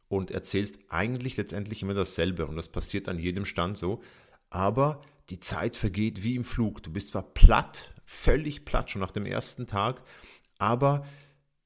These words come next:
du bist ständig motiviert. Und das ist allen, fast allen Ausstellern so gegangen. Diese Motivation, diese Begeisterung, äh,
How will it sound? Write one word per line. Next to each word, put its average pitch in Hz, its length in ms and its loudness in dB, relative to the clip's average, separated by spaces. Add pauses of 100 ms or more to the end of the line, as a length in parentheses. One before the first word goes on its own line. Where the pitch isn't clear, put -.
(760)
du 117 80 -6
bist - 260 -2 (180)
ständig 127 680 0
motiviert. 110 840 -4 (100)
Und 107 180 -6
das 107 160 -4
ist - 300 -10 (220)
allen, 127 560 0
fast - 340 -2
allen 120 260 0
Ausstellern 98 560 -2
so 92 140 -6
gegangen. 82 720 -8
Diese 101 180 -12
Motivation, 107 720 -4
diese 113 160 -8
Begeisterung, 104 880 -4 (480)
äh, 98 260 0